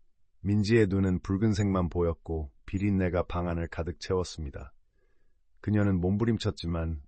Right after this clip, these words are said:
보이지 않는 힘에 묶여 있었습니다. 귀에는 소름 끼치는 웃음소리와 살을 찢는 소리가 들렸습니다. 민지는 화장대 위에 전화기, 최신 삼성 갤럭시를 잡으려 했지만 화면이 켜지자마자 꺼졌고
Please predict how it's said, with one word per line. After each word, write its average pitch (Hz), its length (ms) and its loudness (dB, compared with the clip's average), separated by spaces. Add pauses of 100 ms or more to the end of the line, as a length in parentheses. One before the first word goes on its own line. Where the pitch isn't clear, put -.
(160)
보이지 98 400 0
않는 90 280 2
힘에 92 280 0
묶여 80 340 -4
있었습니다. 73 680 -10 (600)
귀에는 98 420 2
소름 127 320 0
끼치는 101 440 -2
웃음소리와 85 920 -4
살을 107 360 -2
찢는 95 360 -2
소리가 90 400 -4
들렸습니다. 76 800 -10 (1200)
민지는 107 520 4
화장대 127 540 4
위에 98 260 4
전화기, 87 640 -2 (220)
최신 113 360 0
삼성 110 460 2
갤럭시를 92 600 0
잡으려 87 380 -2
했지만 85 540 -4 (380)
화면이 120 380 2
켜지자마자 107 680 2
꺼졌고 87 760 -2